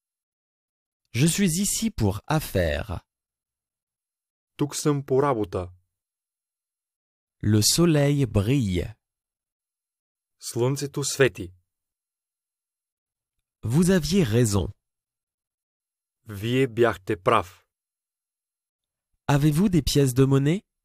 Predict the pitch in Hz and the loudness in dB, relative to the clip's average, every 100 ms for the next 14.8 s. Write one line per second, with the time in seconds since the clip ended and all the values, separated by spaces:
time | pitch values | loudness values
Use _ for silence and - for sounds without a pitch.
0 | _ _ _ _ _ _ _ _ _ _ | _ _ _ _ _ _ _ _ _ _
1 | _ 143 131 143 143 147 151 143 120 104 | _ -6 -2 -2 -2 -2 -2 -2 -4 -4
2 | 107 - 110 107 120 117 101 90 - _ | -8 -6 -6 -4 -4 -4 -6 -12 -16 _
3 | _ _ _ _ _ _ _ _ _ _ | _ _ _ _ _ _ _ _ _ _
4 | _ _ _ _ _ _ _ _ _ - | _ _ _ _ _ _ _ _ _ -4
5 | 202 214 156 117 104 98 107 101 104 107 | 0 2 2 4 2 2 0 0 0 0
6 | 110 - _ _ _ _ _ _ _ _ | 0 -2 _ _ _ _ _ _ _ _
7 | _ _ _ _ _ _ _ - 120 139 | _ _ _ _ _ _ _ -12 0 2
8 | 117 95 92 _ 117 - 139 143 117 104 | 4 0 -4 _ -8 -2 2 2 2 -2
9 | 104 95 90 - _ _ _ _ _ _ | -4 -4 -8 -12 _ _ _ _ _ _
10 | _ _ _ _ _ _ _ _ _ _ | _ _ _ _ _ _ _ _ _ _
11 | _ _ _ _ 202 208 156 185 233 - | _ _ _ _ 0 2 2 2 2 2
12 | 113 104 98 104 113 - _ _ _ _ | 0 2 0 0 -2 -8 _ _ _ _
13 | _ _ _ _ _ _ _ _ _ 110 | _ _ _ _ _ _ _ _ _ -10
14 | 90 131 139 113 101 120 120 | 2 4 4 0 -2 -2 -2